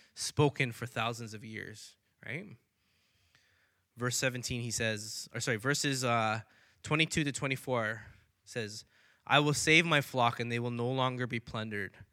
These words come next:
I will judge between one sheep and another. I will place over them one shepherd, my servant David, and he will tend them. He will tend them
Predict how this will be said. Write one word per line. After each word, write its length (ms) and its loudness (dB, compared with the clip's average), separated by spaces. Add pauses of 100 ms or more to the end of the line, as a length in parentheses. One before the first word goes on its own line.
(500)
I 80 0
will 100 2
judge 320 4
between 460 0
one 160 4
sheep 280 -2
and 120 0
another. 340 -2
I 60 0
will 160 0
place 560 0 (260)
over 240 -2
them 340 -4
one 200 0
shepherd, 640 -4 (480)
my 100 -2
servant 460 0
David, 320 -2
and 100 -6
he 140 -6
will 140 -6
tend 340 -4
them. 320 -8 (840)
He 200 -8
will 120 -2
tend 320 0
them 320 -2